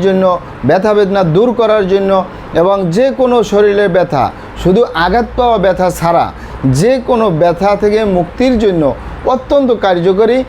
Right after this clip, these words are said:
এই মাজুন সুরঞ্জন। আলহামদুলিল্লাহ, আমি বছরের পরে বছর না, যুগের পরে যুগ পেশেন্টদেরকে দিয়ে আসতেছি।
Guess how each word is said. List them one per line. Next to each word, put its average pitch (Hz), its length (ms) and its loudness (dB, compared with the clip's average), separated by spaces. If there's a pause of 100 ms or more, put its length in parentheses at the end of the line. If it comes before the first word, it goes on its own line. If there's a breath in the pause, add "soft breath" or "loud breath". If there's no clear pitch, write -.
(260 loud breath)
এই 160 60 2 (100)
মাজুন 202 380 2 (380)
সুরঞ্জন। 185 600 2 (460 loud breath)
আলহামদুলিল্লাহ, 233 680 2
আমি 208 100 0 (100)
বছরের 220 400 2
পরে 214 140 2 (100)
বছর 180 220 0 (120)
না, 208 60 2 (500 loud breath)
যুগের 240 340 2 (100)
পরে 240 160 4 (140)
যুগ 233 140 2 (100)
পেশেন্টদেরকে 202 580 2
দিয়ে 165 200 4
আসতেছি। 175 380 -4